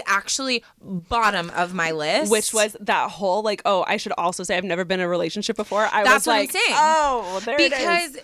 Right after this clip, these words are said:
Speaker 1: there were things going into my first relationship that were the reason I dated this person. I,
Speaker 2: Mm-hmm.
Speaker 1: I had this checklist. I want him to be a singer. I want him to be a dancer. I want him to be the, like,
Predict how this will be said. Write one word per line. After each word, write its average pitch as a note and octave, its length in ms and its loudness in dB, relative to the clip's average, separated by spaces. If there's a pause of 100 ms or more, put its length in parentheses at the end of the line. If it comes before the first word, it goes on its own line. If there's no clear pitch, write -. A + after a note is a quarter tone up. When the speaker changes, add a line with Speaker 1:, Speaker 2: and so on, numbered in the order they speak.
(180)
Speaker 1:
there C#4 280 -2
were G#4+ 200 -4
things B3+ 600 -4
going A#3 520 0
into G#3 680 -2
my F3+ 240 0
first F#3+ 320 -4
relationship A3 840 -2
that F3 320 0 (280)
were A3 200 -2
the A3 80 -6
reason C4+ 480 -2 (160)
I F#3+ 100 2
dated F#3 460 -2
this C#3+ 120 -8
person. E3+ 480 -2
I, G3 200 2
Speaker 2:
Mm-hmm. D#3 160 -4
Speaker 1:
I G#3 140 0
had G#3+ 200 -4
this G3 220 -6
checklist. - 1000 -6
I A3 80 -2
want G3+ 160 -2
him G3 80 -8
to G3+ 120 -4
be G3+ 100 -4
a - 20 -2
singer. C#3 480 -4 (220)
I - 100 2
want A3 160 0
him G#3 120 -8
to G#3 120 -6
be F#3+ 140 -2
a - 20 -2
dancer. - 540 -4 (100)
I A#3+ 120 4
want A3 160 0
him G#3+ 100 -10
to A#3 100 -6
be G#3 140 -2
the, F3 240 -4
like, B3+ 240 0